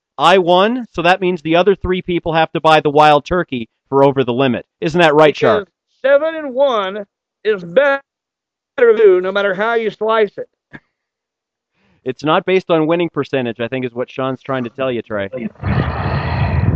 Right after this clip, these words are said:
Speaker 2: Okay, well, then how do you figure if you had seven wins and I had seven wins, that your seven are better than mine?
Speaker 1: Among the,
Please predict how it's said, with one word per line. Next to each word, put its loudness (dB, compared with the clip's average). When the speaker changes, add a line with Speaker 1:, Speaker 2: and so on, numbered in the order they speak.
Speaker 2:
Okay, 4
well, 6
then 4
how 2
do -2
you -2
figure 0
if 2
you -2
had 2
seven 2
wins -4
and 0
I 2
had 0
seven 0
wins, -4
that -14
your -2
seven 2
are -2
better 4
than 2
mine? 0
Speaker 1:
Among 2
the, -4